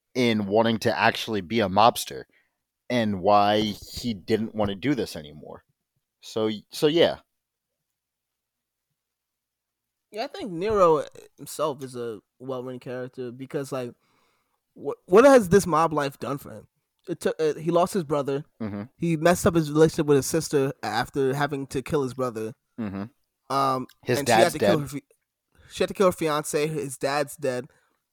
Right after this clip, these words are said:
Speaker 2: Like, he has literally nobody.
Speaker 1: You know what's funny? I couldn't tell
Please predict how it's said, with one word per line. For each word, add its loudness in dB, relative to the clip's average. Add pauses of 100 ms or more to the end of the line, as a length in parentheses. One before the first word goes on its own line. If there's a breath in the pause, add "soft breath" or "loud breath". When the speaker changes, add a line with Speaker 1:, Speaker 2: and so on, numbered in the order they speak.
(480)
Speaker 2:
Like, -6
he -2
has 2
literally 0 (180)
nobody. -4 (1080 loud breath)
Speaker 1:
You -4
know 10
what's 0
funny? 0 (220)
I 10 (560)
couldn't 2
tell 4